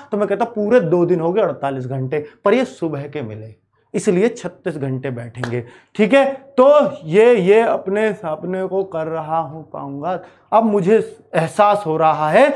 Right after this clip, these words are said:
कि मैं अपने सपने को तीन महीने में पूरा कर पाऊंगा, दिल्ली दूर नहीं। यार, मुझे जोश जगा दिया आपने, क्या बात कह दी। पर सी-, सारा ध्यान तेरा कमेंट पे गया होगा नालायक,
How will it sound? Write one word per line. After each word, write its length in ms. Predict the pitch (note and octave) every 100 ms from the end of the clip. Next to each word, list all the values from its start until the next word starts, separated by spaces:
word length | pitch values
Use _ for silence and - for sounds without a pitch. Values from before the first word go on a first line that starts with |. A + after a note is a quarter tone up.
| - -
कि 80 | G#3+
मैं 140 | G#3
अपने 280 | G#3 G3 G3+
सपने 360 | E3+ E3 F3
को 160 | F3 C#4+
तीन 360 | C#4+ - D#4 D4+
महीने 360 | B3 A3+ A3+
में 120 | A3+ A3
पूरा 240 | G#3+ G#3 F#3+
कर 200 | F#3+ F3
पाऊंगा, 420 | E3+ F3 F#3 B3
दिल्ली 480 | B3+ C#3 A3+ A3+ A#3
दूर 220 | G3+ G#3
नहीं। 200 | A3 A3 - - _
यार, 200 | A3+ D4
मुझे 420 | A#3 F#3+ G#3+ B3
जोश 240 | C#4 B3+ F#3+
जगा 280 | A3 F#3+ F#3
दिया 220 | F#3 A3+
आपने, 260 | G#3 G#3+
क्या 260 | A3 A#3 A3+
बात 320 | F3 E3+ E3
कह 140 | - E3
दी। 200 | F3 B3+ B3+ -
पर 120 | A#3+
सी-, 340 | - - G#3 G#3+
सारा 400 | F#3 F3+ G#3 A3+
ध्यान 340 | D3+ C#3 F3
तेरा 200 | F#3 F3+ F#3+ D3+
कमेंट 340 | D#3 D#3+ D#3+
पे 160 | - E3
गया 200 | D3+ D3
होगा 280 | C#3 D3 F3+
नालायक, 600 | D3 C#3 D3+ B3 -